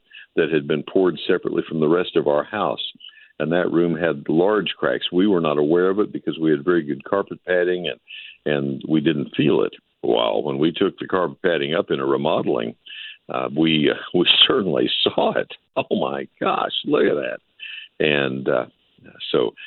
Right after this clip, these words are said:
that's why you call Advanced Foundation Repair. That home inspection is absolutely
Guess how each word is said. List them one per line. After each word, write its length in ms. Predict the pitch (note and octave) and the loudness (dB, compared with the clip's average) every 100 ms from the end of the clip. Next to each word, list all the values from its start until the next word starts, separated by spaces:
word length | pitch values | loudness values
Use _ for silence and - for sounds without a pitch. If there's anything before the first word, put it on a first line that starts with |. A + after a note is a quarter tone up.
| - | -8
that's 340 | - G2 B2 - | -2 0 -2 0
why 160 | G#2+ F#2 | 2 2
you 200 | E2+ D2+ | 0 0
call 300 | - C#2+ B1 | 0 2 2
Advanced 420 | A#1 C#2+ C#2+ - | 0 -2 -2 -4
Foundation 400 | - D2+ D2 C#2+ - | -2 0 2 2 0
Repair. 360 | - - C2+ B1 | -4 -2 0 2
That 160 | B1 | 0
home 160 | D#2 E2 | 0 -2
inspection 500 | D#2 - E2+ - F2 | -2 -2 0 2 2
is 60 | |
absolutely 460 | D2+ C#2+ - C#2 | 2 0 0 0